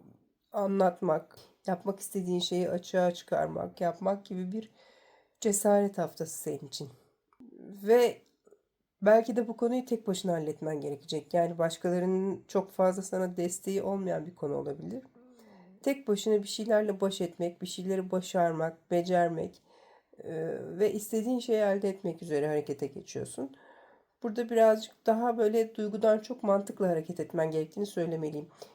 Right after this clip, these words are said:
Yani hani, e, evet çok istediğin bir konu ama burada belki biraz aşırılıklara dikkat etmen gerekebilir veya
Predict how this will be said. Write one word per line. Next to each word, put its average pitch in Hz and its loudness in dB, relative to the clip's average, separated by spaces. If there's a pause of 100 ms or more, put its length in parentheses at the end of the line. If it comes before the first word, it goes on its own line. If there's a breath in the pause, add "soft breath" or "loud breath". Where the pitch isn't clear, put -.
(220 loud breath)
Yani 185 4
hani, 185 2
e, 165 0
evet 185 0
çok 208 -6
istediğin 175 -6
bir 160 -12
konu 190 0
ama 190 0
burada 190 2 (440 loud breath)
belki 196 2
biraz 196 4
aşırılıklara 190 0
dikkat 180 -6
etmen 165 -4
gerekebilir 151 -2
veya 175 4